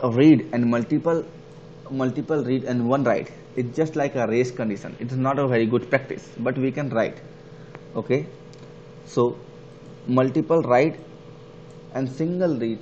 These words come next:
sorry, one read and multiple write will be a, okay, good practice for the circuit D N A. Sorry, for the, uh, LabVIEW channel message writing program.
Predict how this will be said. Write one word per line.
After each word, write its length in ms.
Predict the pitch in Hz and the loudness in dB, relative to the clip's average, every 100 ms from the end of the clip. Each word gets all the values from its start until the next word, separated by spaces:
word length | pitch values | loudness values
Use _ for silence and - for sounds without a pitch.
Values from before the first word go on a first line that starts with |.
| - | -6
sorry, 200 | 127 113 107 - | -4 -4 -6 -6
one 280 | 117 151 147 | 0 0 2
read 260 | 131 131 - - | 0 -2 -8 -6
and 180 | 123 120 | -2 0
multiple 380 | 117 143 160 | 0 0 2
write 260 | 127 110 110 | 4 4 2
will 140 | 110 | 0
be 120 | 104 110 | 2 2
a, 160 | 127 - - - - - - - - - - - - - - - - 123 | 2 -4 -18 -20 -20 -20 -20 -20 -20 -20 -20 -20 -20 -20 -20 -20 -12 -6
okay, 320 | 127 170 180 - - - 113 | 0 0 0 -14 -20 -16 0
good 200 | 120 139 | 2 4
practice 500 | 131 107 117 143 - - - - - - - - - - - | 2 2 0 -2 -6 -20 -20 -20 -20 -20 -20 -20 -20 -20 -2
for 240 | 117 107 | 2 4
the 180 | 123 143 - - - - - | 2 -2 -10 -20 -20 -20 -16
circuit 300 | - 113 107 | -2 -2 0
D 160 | 101 85 | -2 -2
N 100 | 62 | -6
A. 1000 | - - - - - - - - - - | -12 -18 -20 -20 -20 -20 -20 -20 -20 -4
Sorry, 180 | 117 101 | -2 -2
for 200 | 107 107 | -2 0
the, 240 | 131 151 - | 0 -4 -4
uh, 220 | 127 120 | 0 2
LabVIEW 420 | 117 110 - 147 160 - - - - | 4 4 4 0 -2 -16 -20 -20 2
channel 340 | 139 117 123 - - - | 4 4 0 -6 -16 -10
message 480 | - 113 113 127 131 | 0 4 4 4 4
writing 300 | 104 - 98 | 2 0 -6
program. 320 | 92 80 - | -6 -8 -10